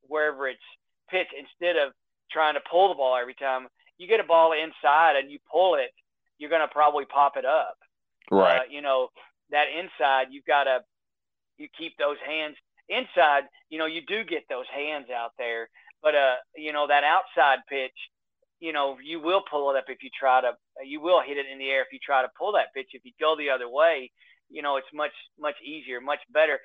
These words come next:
Speaker 1: You're much more power that way, too, 'cause you're sticking the head of the bat out there, uh, and, and getting it at that right proper proper move. But, um, you know, yeah, there are a lot of guys that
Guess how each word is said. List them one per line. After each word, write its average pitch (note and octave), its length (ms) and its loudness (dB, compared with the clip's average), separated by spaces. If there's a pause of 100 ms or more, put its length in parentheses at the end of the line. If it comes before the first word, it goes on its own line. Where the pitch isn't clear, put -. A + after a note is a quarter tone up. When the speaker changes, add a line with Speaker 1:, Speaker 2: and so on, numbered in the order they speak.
(200)
Speaker 1:
You're C#3 100 -16
much D3 220 -4
more C#3+ 140 -4 (100)
power D3 340 2
that B2+ 240 -2
way, B2 220 -4
too, D3+ 160 -10
'cause B2 160 -18
you're B2+ 140 -18
sticking C#3 260 -8
the C3 60 -8
head C#3 160 -2
of C3 60 -2
the A#2+ 100 -8
bat D3 280 2
out A2 220 -4
there, B2 260 -2 (360)
uh, C3+ 300 2 (100)
and, C#3 240 -4
and C3 200 -12
getting D3 260 -4
it B2+ 100 -6
at B2+ 200 -6
that B2+ 200 -2
right B2+ 280 0
proper B2 480 -2 (300)
proper C3 320 0
move. C3 500 -10
But, B2 160 -6 (380)
um, B2+ 460 -2 (100)
you C#3+ 120 -12
know, C#3 80 -2
yeah, C#3 240 2
there D#3+ 140 4
are F3 60 4
a - 20 4
lot D#3+ 180 6
of C3+ 60 -6
guys C#3 220 4
that C#3 100 -8